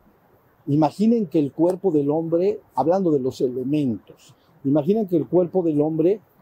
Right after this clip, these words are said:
fuera tierra y agua, el cuerpo físico. Entonces lo puedes dominar y controlar bien, porque si agarro una piedra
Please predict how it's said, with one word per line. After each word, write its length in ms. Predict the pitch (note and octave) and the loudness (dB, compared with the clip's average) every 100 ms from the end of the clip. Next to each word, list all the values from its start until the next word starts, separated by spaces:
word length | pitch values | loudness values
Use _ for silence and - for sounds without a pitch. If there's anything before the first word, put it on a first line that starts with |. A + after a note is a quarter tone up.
| _ | _
fuera 580 | - C#3+ E3 D#3 D3 - _ _ _ _ _ _ _ _ _ _ _ _ _ _ _ | -4 0 0 0 -2 -4 _ _ _ _ _ _ _ _ _ _ _ _ _ _ _
tierra 720 | D#3+ E3+ F#3 G#3 G#3 A#3 C#4 _ | 0 2 2 0 -2 -6 -6 _
y 160 | D3+ | 0
agua, 400 | D3 C#3 G#2+ G#2 - _ - _ _ _ _ _ _ | 2 2 -2 -12 -14 _ -20 _ _ _ _ _ _
el 160 | B2 G#2+ | -8 -8
cuerpo 440 | - C#3+ C3 - | 0 0 0 -6
físico. 420 | A#2+ A2+ - - _ _ _ _ | -6 -8 -12 -18 _ _ _ _
Entonces 380 | E3+ G3+ F#3+ F#3 | 0 2 2 2
lo 140 | D#3+ D3 | 0 2
puedes 340 | F#3+ F#3+ E3 | 2 2 0
dominar 420 | D#3 D#3 D3+ D#3+ | -2 0 -2 -2
y 60 | D#3 | -2
controlar 520 | D#3 D3 D3 D#3 D#3 | -4 -2 -2 -2 -4
bien, 300 | E3+ B3 A3+ _ _ _ | -2 -2 -2 _ _ _
porque 340 | A2+ - B2+ - _ | -12 -4 -4 -4 _
si 140 | - C#3 | -6 -2
agarro 280 | B2+ D3+ D#3+ | 2 2 2
una 200 | D#3+ D3 | -2 -4
piedra 640 | - G#3+ G3+ C#3+ D3+ F#3 | 0 2 2 0 -4 -4